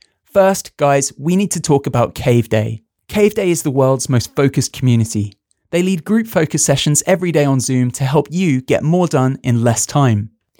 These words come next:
If you write screenplays, I probably don't need to tell you that revising scripts requires supreme focus. The best writers know they need to shut out distractions and harness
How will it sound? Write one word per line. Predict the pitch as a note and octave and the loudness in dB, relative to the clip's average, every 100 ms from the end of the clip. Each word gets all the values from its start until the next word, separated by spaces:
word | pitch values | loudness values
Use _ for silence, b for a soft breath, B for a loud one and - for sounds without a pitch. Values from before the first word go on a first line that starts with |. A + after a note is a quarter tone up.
| _ _ | _ _
If | E3+ F3 | -4 -2
you | G#3+ | 0
write | F#3 D#3+ | 0 -2
screenplays, | - D3+ C3+ B2+ A#2+ A#2 - | -2 0 0 2 0 0 -2
I | D#3+ | -2
probably | E3+ - A3 F#3 D#3+ C#3+ | -2 -2 -2 -2 -2 0
don't | C#3+ B2 | 0 0
need | C3 | -2
to | - | -4
tell | - B2 | -2 0
you | A#2+ A#2+ - | 2 0 -2
that | C#3 - | -2 -2
revising | E3 F#3+ G3+ G3 D#3+ | -2 0 0 -2 -4
scripts | - D3+ - D3 | -2 -2 -2 -4
requires | C#3 E3 D3+ D3 D3 | -4 0 2 2 0
supreme | - E3+ - - G3+ F#3 C#3+ A#2+ | -4 -4 -6 -8 -2 2 2 2
focus. | - C3+ B2+ G#2 - - _ _ _ - | 0 0 0 -2 -4 -10 _ _ _ -10
The | F3+ | -4
best | G#3+ G#3 - | -2 -2 0
writers | E3+ - C#3 C#3 | 2 2 0 0
know | B2+ B2+ | 2 2
they | D3 F3 | 0 0
need | F#3 | 0
to | F3 | 0
shut | - - F3 G3 | -2 -2 -2 0
out | E3+ | 0
distractions | D3+ - C#3 - C#3 B2+ - | 0 -2 -2 -2 -2 -2 0
and | E3 | -2
harness | - F3 F3 D#3+ | 2 2 2 0